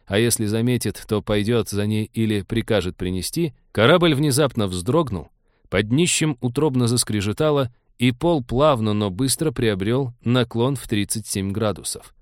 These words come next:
Полина взвизгнула и ухватилась за столешницу, Теодор — за выдвижную полку холодильника и упал вместе с ней, а также с маслёнкой, куском сыра и миской почти размёрзшегося фарша для обеденных котлет. Наклон больше не увеличивался,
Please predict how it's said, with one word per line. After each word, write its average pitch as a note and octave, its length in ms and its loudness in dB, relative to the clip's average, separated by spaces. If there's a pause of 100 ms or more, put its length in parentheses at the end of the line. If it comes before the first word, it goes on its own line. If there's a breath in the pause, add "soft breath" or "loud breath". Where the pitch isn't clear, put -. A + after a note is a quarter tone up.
(540)
Полина C3 320 2
взвизгнула A#2+ 720 0
и C3 100 0
ухватилась B2+ 560 0
за A2+ 100 -2
столешницу, A2+ 800 -2
Теодор — A#2 440 0 (200 soft breath)
за G#2+ 160 2
выдвижную A#2+ 520 0
полку B2+ 340 -4
холодильника B2 640 0
и A#2+ 180 -2
упал B2 300 2
вместе A2+ 380 -2
с - 120 -2
ней, C3+ 260 -2 (300 soft breath)
а G#2 180 2
также B2+ 360 0
с - 100 0
маслёнкой, A#2+ 560 0
куском G#2+ 400 -4
сыра D3+ 400 0
и C3+ 100 0
миской C3+ 440 0
почти A#2+ 440 -4 (220 soft breath)
размёрзшегося A#2+ 920 0
фарша B2+ 440 0
для G#2 160 0
обеденных G2+ 640 -4
котлет. - 480 -10 (800)
Наклон C#3 540 0
больше D#3 320 0
не D#3+ 100 2
увеличивался, D3+ 720 -2